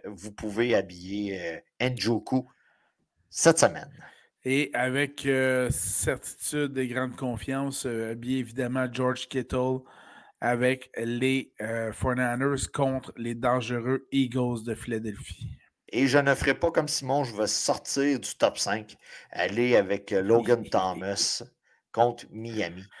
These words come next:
Speaker 2: D'accord, alors mon dernier alors sera Dalton Schultz. Je suis sorti du top cinq dans ce
Speaker 1: Qui
Speaker 2: cas-ci.
Speaker 1: est, honnêtement, là, Schultz, là, j'aurais pu le mettre dans mes déceptions la semaine passée.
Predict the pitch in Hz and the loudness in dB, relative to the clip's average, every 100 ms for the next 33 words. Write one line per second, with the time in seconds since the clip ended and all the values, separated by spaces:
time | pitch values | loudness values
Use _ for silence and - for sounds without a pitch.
0 | - - - 127 143 139 151 147 147 135 | -20 -20 0 6 6 8 8 10 10 8
1 | 135 131 131 131 131 131 127 131 127 123 | 6 6 4 2 4 4 4 2 2 4
2 | 131 123 - 127 123 131 131 170 170 185 | 4 4 2 0 0 2 8 10 10 6
3 | 170 - - 180 160 135 - 123 104 - | 4 6 12 12 12 12 8 -2 -4 -8
4 | - - _ - - 117 - - 110 - | -20 -20 _ -8 -6 -6 -6 -8 -10 -8
5 | 120 113 - 117 113 107 - - 151 151 | -8 -6 -6 -6 -8 -10 -8 10 12 12
6 | 143 - - - _ 165 196 214 - 160 | 8 -6 -20 -20 _ 12 12 12 10 12
7 | 185 175 160 - - 185 185 175 - 156 | 12 12 12 10 12 12 12 12 6 8
8 | 151 131 110 123 117 - 110 107 107 95 | 12 12 12 12 10 6 -2 2 0 0
9 | 90 92 87 90 - 85 - 90 80 - | -4 -2 -2 -2 -2 -4 -4 -4 -4 -6
10 | 80 80 - - - - - | -6 -6 -6 -4 -6 -8 -14